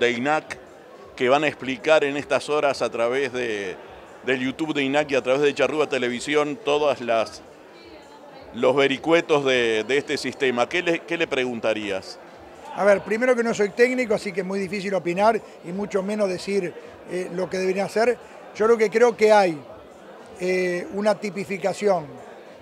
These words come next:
Speaker 2: a través de los escáneres que varía con la tipificación visual,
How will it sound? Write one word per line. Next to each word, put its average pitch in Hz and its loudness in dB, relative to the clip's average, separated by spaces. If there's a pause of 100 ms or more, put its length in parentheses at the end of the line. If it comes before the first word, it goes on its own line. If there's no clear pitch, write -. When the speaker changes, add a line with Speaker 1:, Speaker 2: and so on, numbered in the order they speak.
(140)
Speaker 2:
a 170 -2
través 196 0
de 208 0
los 185 -4
escáneres 214 2 (720)
que 190 0
varía 202 4
con 185 -2
la 175 -4
tipificación 175 -6
visual, 190 2